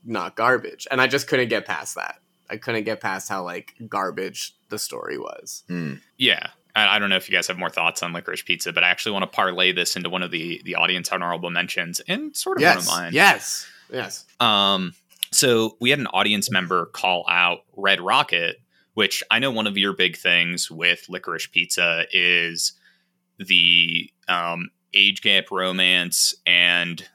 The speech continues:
Speaker 3: the way that they are, your words, I believe, romanticizing it. Again, I haven't seen the movie.
Speaker 1: Mm-hmm. Absolutely.
Speaker 3: Um, and I think Licorice Pizza, or I think Red Rocket's a really good example of almost the inverse, where the,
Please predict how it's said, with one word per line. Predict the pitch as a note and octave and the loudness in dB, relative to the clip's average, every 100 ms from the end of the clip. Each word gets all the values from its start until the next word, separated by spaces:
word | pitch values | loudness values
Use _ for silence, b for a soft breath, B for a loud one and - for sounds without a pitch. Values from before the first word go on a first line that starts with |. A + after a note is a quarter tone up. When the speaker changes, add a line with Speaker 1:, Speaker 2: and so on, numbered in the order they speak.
| _ | _
Speaker 3:
the | - F2+ | -2 -2
way | E2+ F2 F2+ F2+ F2 | 2 4 6 4 2
that | F#2 F2 E2+ F#2 | 0 0 0 0
they | F2 F2 E2+ | 2 4 4
are, | E2+ E2 E2 E2 E2 - - - | 0 0 0 0 -4 -12 -20 -6
your | G2+ F#2+ | -2 0
words, | F2 F2+ F2 E2+ E2 | -2 -2 -2 -4 -6
I | E2+ | -6
believe, | F2 E2 | -6 -6
romanticizing | E2+ E2+ E2+ G#2 G#2 G#2+ C3 C#3+ | -6 -4 -2 -2 0 0 -2 -8
it. | - | -8
Again, | G2+ E2+ | -4 -2
I | |
haven't | D#2+ F2 | -2 -6
seen | - | -8
the | E2+ | -2
movie. | C3 A#2+ A2+ | 0 0 -4
Speaker 1:
Mm-hmm. | - - - - - | -8 -20 -20 -20 -2
Absolutely. | A2+ - A2 F#2+ | 0 0 -4 0
Speaker 3:
Um, | A2 G2+ F#2 F2+ _ _ B2 | 2 2 0 -4 _ _ 0
and | A2+ | 4
I | A2+ | 4
think | A#2 B2+ | 2 -6
Licorice | G#2 G2+ G2+ - | -6 -2 -2 0
Pizza, | G2 - F#2 F2 - | 0 4 4 4 2
or | G#2 G2 _ _ _ | 0 0 _ _ _
I | G2+ | -2
think | A2+ - | -2 0
Red | F#2 | -2
Rocket's | F2 F#2 - F2 | 2 0 0 -4
a | F2 | -2
really | F2 F2+ F2 D#2+ | -4 0 0 0
good | F2+ F2 | -2 -2
example | E2 E2+ E2 - E2+ E2+ | 0 -2 -2 -4 -6 -4
of | E2 | -6
almost | F2 F2 E2+ | -6 -4 -6
the | - | -4
inverse, | E2+ F#2 G#2+ - | -6 -2 -2 -2
where | F2+ E2+ E2+ F2 | -2 0 0 0
the, | F#2 F2+ | -2 -2